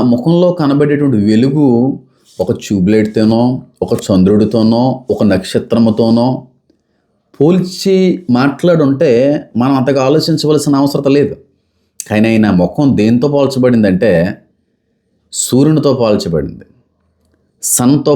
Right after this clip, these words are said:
పోల్చబడింది. మనకున్నటువంటి గ్రహాల్లో ఎక్కువ లైట్‌ని ఎమిట్ చేసేటువంటి, ఎక్కువ కాంతిని ఉత్పత్తి చేసేటువంటి, మహా తేజస్సుతో నిరంతరము కూడా మండుచున్నటువంటిది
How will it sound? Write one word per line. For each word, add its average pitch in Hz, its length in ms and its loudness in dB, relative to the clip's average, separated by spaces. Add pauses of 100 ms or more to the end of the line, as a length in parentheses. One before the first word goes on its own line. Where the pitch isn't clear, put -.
పోల్చబడింది. 92 680 -2 (720)
మనకున్నటువంటి 120 1200 0
గ్రహాల్లో 104 760 0 (240)
ఎక్కువ - 420 -4
లైట్‌ని 135 480 0
ఎమిట్ 131 340 -2
చేసేటువంటి, 127 720 0 (720)
ఎక్కువ 123 460 -2
కాంతిని 131 440 0
ఉత్పత్తి 123 340 -2
చేసేటువంటి, 127 880 0
మహా 120 480 -2
తేజస్సుతో 139 680 0
నిరంతరము 135 640 0
కూడా 135 260 2
మండుచున్నటువంటిది 123 1600 0